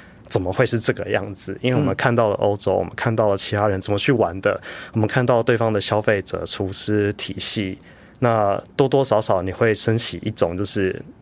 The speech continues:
Speaker 1: 那我也要做点什么的感觉。
Speaker 2: 是。
Speaker 1: 然后你就会被这个感觉骗了，<laughs> 你就会以为自己真的可以做点什么。
Speaker 2: <laughs>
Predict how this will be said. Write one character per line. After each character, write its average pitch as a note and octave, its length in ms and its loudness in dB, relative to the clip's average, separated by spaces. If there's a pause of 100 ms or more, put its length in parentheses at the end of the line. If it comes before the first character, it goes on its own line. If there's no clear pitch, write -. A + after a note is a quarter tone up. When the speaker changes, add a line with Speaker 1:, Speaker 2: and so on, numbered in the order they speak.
Speaker 1:
那 B2+ 180 2
我 G2+ 140 2
也 G#2 60 2
要 G2+ 120 2
做 G#2+ 160 -2
点 F#2+ 160 -2
什 F2 120 -2
么 F2 100 -6
的 A2 100 -6
感 F#2 180 -4
觉。 F2 300 -8
Speaker 2:
是。 - 240 -4 (360)
Speaker 1:
然 G2 120 2
后 G2 260 2 (300)
你 G#2 80 -2
就 G2+ 100 2
会 B2+ 60 4
被 A#2+ 120 2
这 A2+ 120 2
个 G#2+ 40 2
感 F2+ 120 0
觉 E2+ 140 -8
骗 F2 220 0 (140)
了， - 80 -10 (280)
<laughs> - 360 -8
你 A2+ 80 4
就 C#3 80 4
会 D3 80 4
以 G#2+ 80 0
为 G2+ 120 4
自 G#2 120 0
己 B2+ 80 4
真 A#2+ 100 4
的 A#2 80 4
可 A#2 80 2
以 A2+ 40 4
做 A2+ 140 2
点 G2+ 120 0
什 G#2+ 140 0
么。 F#2 60 -4
Speaker 2:
<laughs> - 80 -4